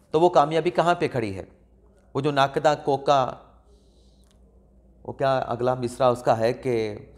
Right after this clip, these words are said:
अ, गुमिया कल-, कलोका, इस तरह से सराकी मुझे आती है लेकिन मुझे गाने नहीं याद होते। वो दौर और था जब गाने याद होते थे, तो वो फिर प्रोग्राम कहाँ पे जाएगा?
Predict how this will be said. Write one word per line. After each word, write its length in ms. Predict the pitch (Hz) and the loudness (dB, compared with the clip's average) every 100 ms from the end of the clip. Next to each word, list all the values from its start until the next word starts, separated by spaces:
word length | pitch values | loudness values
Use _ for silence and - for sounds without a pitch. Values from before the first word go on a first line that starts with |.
| - _ - _ - | -20 _ -20 _ -10
अ, 180 | 107 107 - - _ _ | -8 -8 -12 -20 _ _
गुमिया 400 | 110 151 160 160 | -2 -2 2 0
कल-, 280 | 151 - 139 - - | 0 -4 -8 -8 -4
कलोका, 460 | 135 135 139 143 117 - | 2 2 4 2 2 -4
इस 120 | - | -6
तरह 160 | 135 | -4
से 140 | 123 127 | -4 -8
सराकी 340 | - 123 123 | -2 -4 -2
मुझे 160 | 151 143 | -4 0
आती 180 | 127 156 | 0 -2
है 40 | |
लेकिन 180 | 151 139 | -4 -4
मुझे 180 | 131 123 | -6 -4
गाने 260 | 123 131 | -4 -4
नहीं 140 | 151 151 | -4 -2
याद 200 | 107 98 | -2 -2
होते। 260 | 90 80 - - _ _ _ _ _ _ | -8 -10 -16 -20 _ _ _ _ _ _
वो 160 | 123 131 | -4 2
दौर 220 | 127 131 | 4 6
और 220 | 139 135 | 4 2
था 60 | 135 | -2
जब 160 | 127 | -4
गाने 220 | 110 107 | -4 -4
याद 220 | 120 101 101 | -4 -4 -4
होते 200 | 92 104 | -10 -12
थे, 140 | 90 - _ _ _ _ _ | -14 -18 _ _ _ _ _
तो 60 | 127 | -4
वो 80 | 156 | -2
फिर 140 | 185 | -2
प्रोग्राम 360 | 185 175 185 185 | -2 -2 -2 -2
कहाँ 200 | 175 190 | -4 -2
पे 120 | 170 | -2
जाएगा? 340 | 120 98 95 | -2 -4 -8